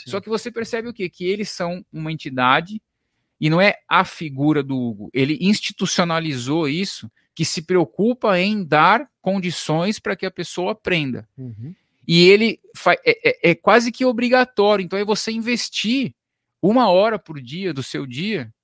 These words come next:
Speaker 2: em capacitação e conhecimento. E eu não preciso ir longe pra falar do clube que é pago, não. A gente faz curso gratuito
Speaker 1: Gratuito.
Speaker 2: toda terça-feira
Speaker 1: Toda
Speaker 2: aqui.
Speaker 1: terça.
Speaker 2: E aí tem curso que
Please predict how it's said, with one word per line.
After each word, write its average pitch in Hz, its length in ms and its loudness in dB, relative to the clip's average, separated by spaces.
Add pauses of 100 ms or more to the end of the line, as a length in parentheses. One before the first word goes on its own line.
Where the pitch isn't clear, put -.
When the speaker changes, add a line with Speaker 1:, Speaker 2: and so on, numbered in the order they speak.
(120)
Speaker 2:
em 175 80 -8
capacitação 185 640 -8
e 190 60 -10
conhecimento. 185 540 -8 (220)
E 185 60 0
eu 220 60 8
não 254 100 2
preciso 247 260 -8
ir 247 60 -4
longe 214 280 -2
pra 214 160 -8
falar 190 240 -4
do 190 100 -4
clube 190 300 -6
que 190 100 -4
é 185 40 0
pago, 185 380 0
não. 156 260 -6 (360)
A 143 60 -4
gente 160 180 -4
faz 180 200 -2
curso 196 300 -4
gratuito 196 480 0
Speaker 1:
Gratuito. 170 320 4
Speaker 2:
toda 240 240 8
terça-feira 196 680 0
Speaker 1:
Toda 156 100 4
Speaker 2:
aqui. 190 160 -2
Speaker 1:
terça. - 120 -16 (380)
Speaker 2:
E 170 80 6
aí 196 140 8
tem 220 180 -4
curso 220 360 -4
que 214 280 -6